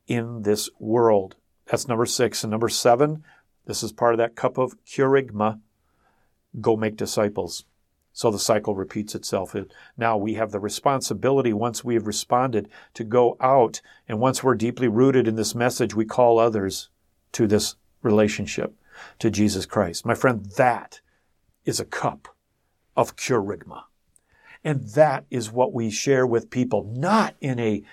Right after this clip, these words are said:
stilted, black and white, uh, you know, judgmental way, not standing on street corners screaming, "You're going to hell."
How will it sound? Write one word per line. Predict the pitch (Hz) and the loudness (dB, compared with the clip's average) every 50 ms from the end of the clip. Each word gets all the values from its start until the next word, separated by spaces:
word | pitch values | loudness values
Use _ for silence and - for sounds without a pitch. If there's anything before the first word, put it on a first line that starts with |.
| - _ _ | -20 _ _
stilted, | - - - - - - _ - - 214 196 185 170 160 - _ - 127 120 107 101 95 90 - _ _ - | -4 -2 0 0 0 -2 _ 0 4 6 6 6 6 2 0 _ -4 -2 0 0 0 -4 -6 -12 _ _ -4
black | 190 220 175 139 - - | -4 -2 -2 -4 -6 -4
and | - 135 123 120 | -4 -4 -4 -2
white, | 120 135 156 151 139 120 113 - _ - - - - - _ - | 0 2 4 4 4 2 0 -4 _ -20 -20 -20 -20 -20 _ -10
uh, | 139 131 131 175 170 139 123 120 120 117 123 - - 220 | -8 -4 -2 2 4 6 6 6 6 4 0 -2 -6 -8
you | 202 - 139 | -6 -6 -2
know, | 127 123 107 | -2 -2 -2
judgmental | 98 - - - 180 156 143 - - 135 131 131 139 135 123 - 120 127 120 | -2 -4 -2 0 2 2 2 0 -4 -6 -4 -2 -2 -2 -2 -2 -2 -2 0
way, | 110 113 127 127 117 104 101 - - _ _ _ _ _ _ _ _ - | 4 4 6 6 6 4 0 -6 -12 _ _ _ _ _ _ _ _ -4
not | 139 160 202 202 165 131 | 0 2 4 2 2 2
standing | - - - 175 156 156 151 147 139 | 0 2 4 4 4 4 4 2 2
on | 139 | 2
street | 139 - - - 151 143 143 143 | 0 0 0 2 2 2 2 2
corners | - 139 135 123 120 113 - | 2 2 2 2 2 0 0
screaming, | - - - - - 120 113 127 147 147 147 139 135 135 131 123 | 0 -2 -4 -4 -6 -4 0 2 2 2 2 0 -2 -2 -2 -2
"You're | 120 117 | -2 -2
going | 110 101 123 127 127 123 120 | 0 2 2 2 2 2 0
to | 110 98 | -2 -4
hell." | - - 95 95 87 98 95 - _ | -4 -6 -12 -10 -8 -8 -8 -10 _